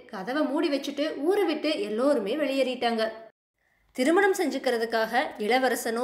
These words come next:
பேரரசனோ மத்தவங்களோ கண்மகிரி பட்டணம் வந்து மண வீட்டுக்குள்ள நுழைஞ்சாங்க. விளக்கெண்ணெய் கேழ்வரகு மீது வலிக்கு வலிக்கு விழுந்தாங்க.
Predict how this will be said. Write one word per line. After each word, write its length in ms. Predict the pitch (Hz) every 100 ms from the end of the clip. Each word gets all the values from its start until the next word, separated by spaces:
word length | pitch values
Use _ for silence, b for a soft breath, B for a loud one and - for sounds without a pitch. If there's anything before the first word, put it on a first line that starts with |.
| 254
பேரரசனோ 680 | 269 320 320 269 294 247 262
மத்தவங்களோ 640 | 254 208 285 269 233 226 254
கண்மகிரி 480 | 285 277 359 349 339
பட்டணம் 420 | - 240 240 240
வந்து 200 | 220 226 294
மண 180 | 254 330
வீட்டுக்குள்ள 460 | 381 330 269 185 180
நுழைஞ்சாங்க. 500 | 277 247 233 233 220 220 220 B - _ - B
விளக்கெண்ணெய் 560 | 277 359 427 415 381 -
கேழ்வரகு 500 | 302 330 330 320 311
மீது 280 | 262 254 277 285
வலிக்கு 400 | 220 311 359 339
வலிக்கு 320 | 226 214 339
விழுந்தாங்க. 440 | 339 302 285 269